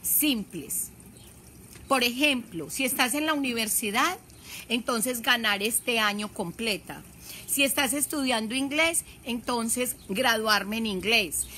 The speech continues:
Si vas a entrar a estudiar alguna clase nueva, entonces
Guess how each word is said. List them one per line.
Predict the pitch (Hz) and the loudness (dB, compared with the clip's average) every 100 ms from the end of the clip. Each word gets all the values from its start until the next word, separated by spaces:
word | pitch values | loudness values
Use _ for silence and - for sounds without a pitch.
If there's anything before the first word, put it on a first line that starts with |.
| - | -12
Si | - - 277 | -2 0 2
vas | 247 233 | 2 2
a | 294 | 0
entrar | 285 277 226 | 0 2 2
a | 233 | 2
estudiar | - 285 226 226 208 214 | -2 -4 0 2 4 2
alguna | - 262 254 262 262 262 254 254 247 247 | 4 4 4 0 4 6 6 6 2 0
clase | 277 262 254 254 | 2 4 4 0
nueva, | 233 262 311 320 311 - | 0 2 2 2 0 -2
entonces | 220 - 220 208 240 | -4 -2 -4 -2 -4